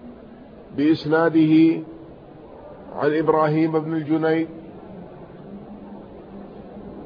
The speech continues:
قال: حدثنا حرملة بن يحيى قال: قال: سمعت الشافعي رحمه الله أو رحمة الله عليه يقول: البدعة بدعتان،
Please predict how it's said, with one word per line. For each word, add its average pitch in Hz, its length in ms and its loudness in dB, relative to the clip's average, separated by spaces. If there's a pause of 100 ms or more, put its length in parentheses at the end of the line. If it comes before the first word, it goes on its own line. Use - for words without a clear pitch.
(960)
قال: 156 240 6
حدثنا 156 600 0
حرملة 160 400 -2
بن 160 340 -2
يحيى 160 540 2 (1040)
قال: 156 520 4 (1160)
قال: 156 280 4
سمعت 160 400 0
الشافعي 156 680 4
رحمه 156 480 2
الله 156 480 4 (920)
أو 113 100 -2
رحمة 143 380 0
الله 156 420 4
عليه 156 440 4
يقول: 156 480 2
البدعة 151 540 2
بدعتان، 156 840 2